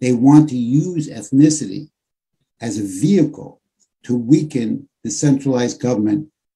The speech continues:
in Addis Ababa. And that's why I believe they will push for inclusion of the T P L F in some form in a future government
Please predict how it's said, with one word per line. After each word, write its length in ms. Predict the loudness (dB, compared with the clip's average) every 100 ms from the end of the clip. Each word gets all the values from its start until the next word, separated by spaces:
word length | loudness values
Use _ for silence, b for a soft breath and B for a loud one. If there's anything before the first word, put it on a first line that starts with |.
| _
in 160 | -2 -2
Addis 360 | 0 -4 -6 -6
Ababa. 420 | -6 -4 -6 -12 _ _ _
And 160 | -6 0
that's 280 | 0 0 -2
why 480 | -2 0 0 -2 -4 _ _ _ _
I 80 | -8
believe 640 | -2 4 8 8 6 0 -10 _
they 140 | -2
will 380 | -2 -2 -6 -12 _
push 360 | _ -4 -4 -6
for 480 | -6 -4 -4 -6 -10 _ _ -4
inclusion 720 | -2 -2 0 6 6 4 -2
of 80 | -4
the 120 | -6
T 220 | 0 2
P 200 | 2 -2
L 160 | -4 -2
F 180 | -4 -6
in 140 | -8
some 280 | -4 -2 -2
form 640 | -2 0 4 4 2 -6 _ _ _ _ _ 2
in 400 | 6 6 2 -10
a 80 | -16
future 400 | 2 4 4 2
government 540 | 2 2 4 2 -2